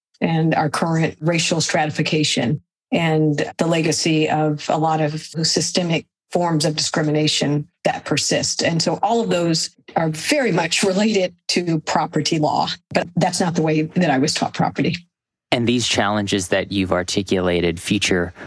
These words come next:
Speaker 2: prominently in your upcoming book, Co-Cities. And let's discuss that.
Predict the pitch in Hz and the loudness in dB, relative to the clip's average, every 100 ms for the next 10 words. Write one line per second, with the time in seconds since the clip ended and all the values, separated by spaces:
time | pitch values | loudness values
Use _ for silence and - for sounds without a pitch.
0 | - - 120 139 143 95 82 85 85 98 | -12 -2 0 2 2 2 0 0 0 -2
1 | - - - 98 90 90 87 87 98 - | -8 -10 -2 0 2 2 2 0 -2 -4
2 | 95 87 87 85 87 - - - _ - | -2 0 0 0 -2 -4 -12 -14 _ -4
3 | - 123 110 - 85 82 - - _ _ | 0 0 0 -2 0 0 -2 -6 _ _
4 | _ _ _ _ _ - 101 92 95 131 | _ _ _ _ _ -2 0 0 0 -2
5 | 131 - 123 - 90 - - - - - | -2 -2 -2 0 -2 -2 -4 -4 -4 -8